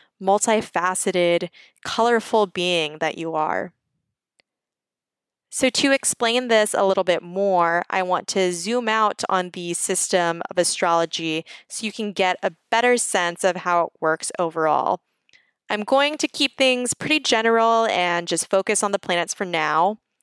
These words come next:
If you're a beginner in all this, I'd say get comfortable with the signs and planets first, then move on to houses, and then aspects. But yeah, there's just so much to astrology. It's like an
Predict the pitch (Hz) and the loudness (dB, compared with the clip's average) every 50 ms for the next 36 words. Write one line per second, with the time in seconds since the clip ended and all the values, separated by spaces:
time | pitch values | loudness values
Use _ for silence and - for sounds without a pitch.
0 | _ - _ _ _ _ _ _ _ _ 202 - 247 254 262 254 - 233 - _ | _ -20 _ _ _ _ _ _ _ _ -2 0 2 2 2 2 0 -4 -4 _
1 | 240 254 269 277 240 208 202 202 196 208 214 - - - 208 185 170 165 170 170 | -2 0 2 4 4 4 4 4 4 4 2 0 -4 -2 0 2 2 2 4 4
2 | 175 170 180 - - - 180 175 - - - 190 180 175 180 175 - - - - | 2 2 2 2 0 0 -2 -2 -2 -2 0 2 2 2 0 0 -2 -4 -4 -2
3 | - 269 269 254 - 269 - 262 262 254 - 285 262 - - 233 208 202 202 196 | -2 -4 -4 -2 -6 0 2 2 2 4 2 2 0 0 0 0 0 2 0 0
4 | 202 208 220 233 247 254 254 - - - 190 185 180 180 180 180 - - - 208 | 0 0 -2 -4 -6 -6 -8 -8 -6 -2 -2 0 0 0 -2 -4 -10 -4 -2 0
5 | 208 220 247 - - - - 180 175 180 208 233 - - - - - - - - | 0 0 -2 -2 -6 -2 0 2 4 4 2 2 -2 -6 -8 -12 -14 -20 -20 -20
6 | _ _ _ 196 214 226 247 262 269 269 247 247 233 226 - 220 185 - 185 180 | _ _ _ -2 -2 -2 0 0 0 2 4 4 2 2 2 -2 -2 0 0 0
7 | 170 175 - - 185 175 175 175 170 170 - - - - - - _ - 202 190 | 0 0 0 2 2 4 4 2 2 -2 -6 -12 -18 -20 -20 -14 _ -4 -4 -2
8 | 175 185 180 180 175 180 - - - 160 156 160 160 - - - - - - - | 0 0 0 0 -2 -4 -6 -6 -4 -2 -2 -2 -4 -4 -4 -4 -4 -4 -6 -8
9 | _ - - - - - - - _ _ - - _ _ _ _ _ _ - 208 | _ -6 -4 -4 -2 -4 -4 -6 _ _ -20 -20 _ _ _ _ _ _ -4 -2
10 | 196 190 180 170 165 - 185 196 196 - - 214 - - - - - - - - | 0 2 0 2 2 2 2 2 2 2 0 0 0 0 -4 -6 -6 -6 -4 -2
11 | - 208 214 226 240 226 208 196 190 - - - - - 202 190 185 - - - | 0 2 4 4 2 2 2 0 0 -2 -4 -4 -2 0 0 2 2 2 0 2
12 | 185 170 170 175 170 - - 175 165 165 - - 170 - - - 175 175 170 175 | 2 2 2 0 0 -2 -4 -2 -2 -2 -2 -2 -2 -4 -4 -2 0 0 0 0
13 | 170 - 185 180 | -2 -4 -6 -8